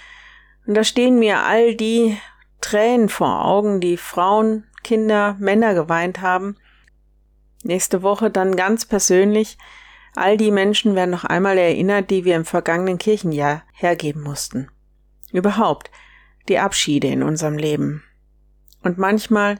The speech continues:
ist es wichtig, den Tränen freien Lauf zu lassen. Der Lehrtext heute nimmt es wahr. Jede einzelne persönliche Träne ist gesehen. Gott sieht daran nicht vorbei. Er zuckt nicht mit den Achseln und tut sie nicht ab, als wär's nichts.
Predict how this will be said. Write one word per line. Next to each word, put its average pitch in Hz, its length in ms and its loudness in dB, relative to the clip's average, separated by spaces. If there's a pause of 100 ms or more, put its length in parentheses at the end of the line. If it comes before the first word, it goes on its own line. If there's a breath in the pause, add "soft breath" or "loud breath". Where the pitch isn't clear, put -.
(600 soft breath)
ist 185 240 0
es 180 220 -4
wichtig, 151 520 -4
den 156 200 -4
Tränen 170 360 0
freien 160 420 -4
Lauf 135 300 -4
zu - 140 -6
lassen. 139 400 -10 (1500)
Der 190 100 2
Lehrtext 226 440 0
heute 226 240 2
nimmt 220 240 2
es - 220 -4
wahr. 156 340 -2 (320)
Jede 220 280 2
einzelne 214 840 0
persönliche 185 640 -2
Träne 170 400 -4
ist 175 220 -6
gesehen. 175 480 -6 (680)
Gott 220 160 0
sieht 233 220 0
daran 202 200 2
nicht 196 200 -2
vorbei. 170 500 -2 (180)
Er - 120 -6
zuckt - 260 -4
nicht - 180 -2
mit 190 120 0
den 190 120 0
Achseln 202 460 -2
und 175 80 -2
tut - 160 -6
sie - 80 -2
nicht 170 260 -4
ab, 196 200 -2
als 175 240 -2
wär's 165 300 0
nichts. - 440 -8